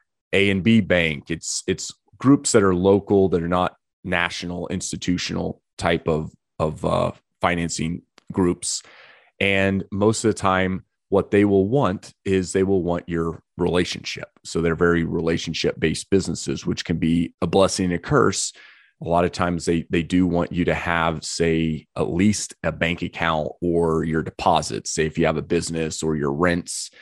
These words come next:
they're coming into their bank because that's how they can lend, is they have to have deposits to be able to lend on those.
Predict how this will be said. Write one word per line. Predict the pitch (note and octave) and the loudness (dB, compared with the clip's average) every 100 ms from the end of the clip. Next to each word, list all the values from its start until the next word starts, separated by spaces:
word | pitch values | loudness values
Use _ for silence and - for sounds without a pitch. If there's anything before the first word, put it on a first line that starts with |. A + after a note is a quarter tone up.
| - _ | -20 _
they're | E2 | -6
coming | - - E2+ E2 D#2+ - | -4 -4 -4 -4 -6 -4
into | F#2 E2 C#2+ | -4 -2 0
their | F#2 F#2+ | 2 2
bank | D2+ D2+ - | 0 -4 -8
because | E2+ - D#2 | -14 -6 -2
that's | E2+ D#2+ | 0 0
how | E2+ D#2 | 0 0
they | D#2 | -2
can | - D#2 - _ | -4 -8 -8 _
lend, | G2+ C3+ E2+ F2 | 2 4 4 0
is | B1+ D#2+ D#2 - - - _ | 0 -2 -4 -12 -18 -20 _
they | E2+ | 0
have | E2+ E2 | 2 0
to | D2+ | -2
have | E2 E2 D#2 | -2 -4 -6
deposits | D2 - F#2 D#2+ E2 - - - - _ _ | -8 0 0 0 -6 -10 -14 -14 -18 _ _
to | D#2+ | -2
be | D#2+ | 0
able | D#2+ D#2+ | 0 -2
to | D2+ | -4
lend | D2+ G2 F2+ | 2 2 2
on | D2+ C2 | 0 -2
those. | B1 B1 C#2 - | -4 -4 -6 -10